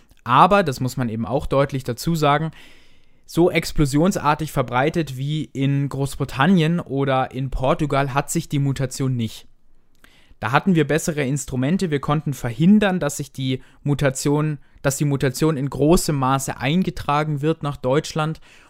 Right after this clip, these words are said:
und das ist quasi die erste Grundvoraussetzung, die etwas anders ist. Trotzdem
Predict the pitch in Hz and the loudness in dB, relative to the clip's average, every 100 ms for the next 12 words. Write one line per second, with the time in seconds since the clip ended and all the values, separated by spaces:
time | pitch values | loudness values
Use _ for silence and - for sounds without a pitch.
0 | - - 139 139 - _ _ - 143 151 | -8 -2 0 0 -8 _ _ 0 2 2
1 | 165 156 135 131 117 117 151 - 151 123 | 0 -2 -2 -2 -2 0 0 0 -4 -2
2 | 135 135 113 117 113 113 - 117 113 - | -4 -4 -4 -4 -4 -6 -4 -6 -6 -12
3 | - _ 123 117 - 117 - 120 113 - | -20 _ -4 -2 -2 -6 -4 -4 -4 -6
4 | 113 - - 143 - - 185 202 233 | -12 -10 -2 0 0 -2 -2 0 -2